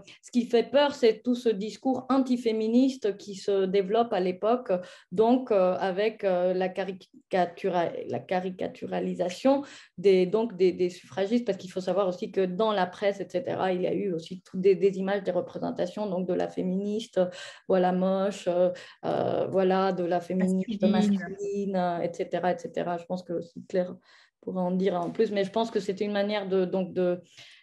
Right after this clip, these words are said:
Speaker 1: de, voilà, de se démarquer de ça, de dire, « Bah, nous, on est différentes. » Et, euh, et voilà. Et il faut savoir aussi, j'ai l'im-,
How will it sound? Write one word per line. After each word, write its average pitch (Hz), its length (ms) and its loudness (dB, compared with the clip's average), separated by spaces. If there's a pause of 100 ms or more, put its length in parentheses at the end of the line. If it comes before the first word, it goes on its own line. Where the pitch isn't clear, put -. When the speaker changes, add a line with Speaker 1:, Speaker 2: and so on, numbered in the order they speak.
Speaker 1:
de, 170 600 2
voilà, 175 260 2
de 175 100 -4
se 175 160 -4
démarquer 214 500 2
de 202 140 4
ça, 202 380 0
de 190 100 -2
dire, « 185 240 -2
Bah, 180 140 0
nous, 190 120 -4
on 202 220 -4
est 180 120 -2
différentes. » 185 640 -4 (580)
Et, 214 300 8
euh, 170 720 4
et 190 100 2
voilà. 190 340 4
Et 208 80 6
il 196 60 -2
faut 202 140 -4
savoir 214 260 2
aussi, 233 340 2
j'ai 196 140 -2
l'im-, 196 180 -4